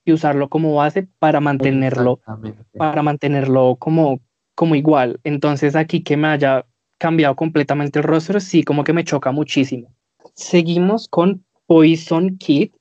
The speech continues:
Speaker 1: que es de El Salvador. Dice, "Pues aquí vengo a enaltecer mi tierra, El Salvador.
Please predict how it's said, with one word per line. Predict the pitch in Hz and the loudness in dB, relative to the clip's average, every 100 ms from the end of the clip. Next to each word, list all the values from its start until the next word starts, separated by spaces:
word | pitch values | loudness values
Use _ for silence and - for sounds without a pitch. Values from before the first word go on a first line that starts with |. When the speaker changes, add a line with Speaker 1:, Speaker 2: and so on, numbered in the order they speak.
| _ | _
Speaker 1:
que | - 143 135 | 2 4 4
es | 127 | 2
de | 139 127 | 2 4
El | 185 208 | 4 2
Salvador. | - 113 127 185 277 277 _ _ - - _ - | -2 -4 -2 0 0 -2 _ _ -20 -20 _ -2
Dice, | 160 143 | 0 0
"Pues | 160 160 | 0 0
aquí | 165 185 | 0 2
vengo | 185 214 226 254 - | 2 2 2 2 0
a | 185 | 0
enaltecer | 170 156 147 143 139 185 | 2 2 2 0 2 0
mi | 202 | 0
tierra, | 185 156 139 113 - | 2 2 2 0 -4
El | 135 | -6
Salvador. | 127 135 123 120 131 127 | -2 -2 0 2 2 2